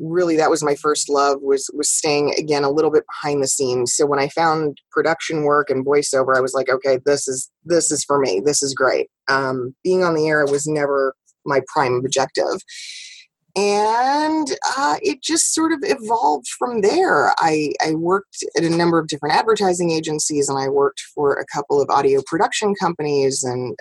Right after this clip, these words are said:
um, post music houses, and, um, voiceover was just kind of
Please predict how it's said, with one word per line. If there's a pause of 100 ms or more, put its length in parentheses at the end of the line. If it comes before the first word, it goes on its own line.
um,
post
music (100)
houses,
and, (580)
um, (460)
voiceover
was
just
kind
of